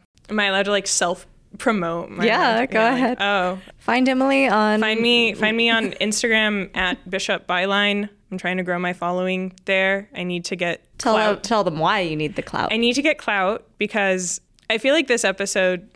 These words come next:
Speaker 1: you know, we'll see how much gets edited down,
Speaker 2: <laughs>
Speaker 1: but I'm usually, uh, very much reading off of a script and I'm very calm.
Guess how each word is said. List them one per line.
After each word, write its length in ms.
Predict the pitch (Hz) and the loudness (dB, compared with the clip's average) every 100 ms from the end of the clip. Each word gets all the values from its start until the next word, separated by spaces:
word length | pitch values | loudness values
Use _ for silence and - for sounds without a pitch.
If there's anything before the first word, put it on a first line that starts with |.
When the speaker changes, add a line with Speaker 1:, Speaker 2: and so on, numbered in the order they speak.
| - | -20
Speaker 1:
you 240 | 220 202 | -8 -4
know, 140 | 180 170 | -4 -4
we'll 100 | 190 | -2
see 160 | 240 | 0
how 80 | 240 | 2
much 220 | 208 190 | 0 0
gets 160 | 190 - | -4 -4
edited 360 | 190 185 180 170 | -4 -4 -4 -4
down, 420 | 175 180 170 180 - 320 | -2 0 0 -2 -2 -4
Speaker 2:
<laughs> 180 | - 294 | -4 -2
Speaker 1:
but 160 | 208 | 0
I'm 260 | 190 196 196 202 | 2 0 -4 -2
usually, 840 | 294 349 339 269 247 220 196 180 - | 0 2 0 0 0 0 -2 -4 -4
uh, 300 | 190 180 180 | -2 -2 -2
very 520 | 220 240 233 220 202 | 0 0 0 -2 -4
much 600 | 196 190 190 - - - _ - - | -4 -4 -4 -8 -12 -16 _ -20 -16
reading 440 | 214 247 254 247 | -6 -2 0 2
off 200 | 214 202 | 0 0
of 120 | 208 175 | -2 -4
a 40 | |
script 460 | - - 190 180 180 | -4 -2 -2 -2 -6
and 60 | |
I'm 100 | 175 | -4
very 200 | 180 180 | -2 -2
calm. 540 | 180 - 175 165 175 | -2 -2 -2 -2 -6